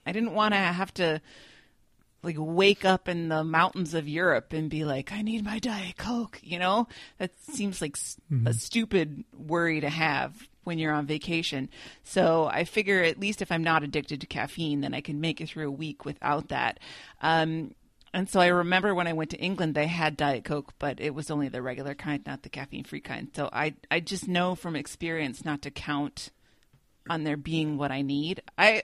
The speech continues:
Speaker 1: I did think that they might have it in the grocery store, but they don't. It's just not there at all. It's all Coke Zero.
Speaker 2: Oh. And yet that's unacceptable. You just cannot.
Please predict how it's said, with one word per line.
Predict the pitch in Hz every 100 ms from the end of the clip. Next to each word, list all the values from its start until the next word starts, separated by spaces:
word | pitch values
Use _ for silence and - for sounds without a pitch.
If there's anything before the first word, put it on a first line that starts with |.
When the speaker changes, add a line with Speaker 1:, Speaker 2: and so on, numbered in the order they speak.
| -
Speaker 1:
I | 214
did | 196 240 277
think | - 220
that | 196 -
they | 170
might | 160 160 151
have | 170 156
it | 156
in |
the | 151
grocery | 147 160 -
store, | 143 143 131
but | 135
they | 135
don't. | 170 180 - -
It's | -
just | - 139
not | 139 131
there | - 139
at | 147
all. | 170 151 - _ _ -
It's | -
all | 170 165
Coke | - 180
Zero. | - 202 165 175 _ - _ _ _ _ _ _ _ _ _ _ _ _ - 143
Speaker 2:
Oh. | 190 151 101 _ _ _ -
And | 156
yet | 156 151
that's | 156 151 - -
unacceptable. | 170 156 139 - 143 - 139 147
You | 147 127
just | 131 -
cannot. | - 139 131 123 120